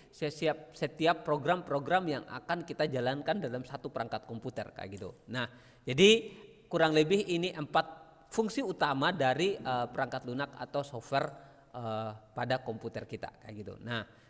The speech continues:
jadi mungkin ke depan kalau misalnya kalian dapat soal-soal yang, eh, bersifat narasi, yang untuk menganalisis fungsi dari software, kalian bisa menjelaskan, eh,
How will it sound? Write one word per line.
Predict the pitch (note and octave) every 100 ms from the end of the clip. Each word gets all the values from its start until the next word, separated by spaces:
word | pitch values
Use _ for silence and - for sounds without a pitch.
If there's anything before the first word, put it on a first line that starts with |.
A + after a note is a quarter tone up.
| -
jadi | A2+ D3 F#3 F#3+
mungkin | D#3 E3 F3+
ke | D3+
depan | C#3 D#3+ D#3+
kalau | C#3 C3+
misalnya | C3 C3 C3 B2+
kalian | B2 B2 B2+ B2
dapat | B2 A2+ - - C#3+ -
soal-soal | C3+ - A#2+ A2+ B2 - C3+ D3
yang, | B2 A2+ A2 G#2+ - - - -
eh, | A2+ A2
bersifat | A2+ - B2 A#2+ -
narasi, | A#2+ G#2+ G2+ - D#3 G#3+ - - - - _ _
yang | C3 B2+ A#2+ A#2+ A#2+ A#2+ A#2+ - - _
untuk | C#3 C#3 F#3+ F3+
menganalisis | D3+ C#3 B2+ C3 - F#3+
fungsi | - - D3 - F#3
dari | C#3 A#2
software, | B2 A2+ - A#2+
kalian | C3+ D#3
bisa | C3 C3+
menjelaskan, | C#3 A#2 G#2+ A2 - D3 D3+ - - -
eh, | - A2+ A2 G#2+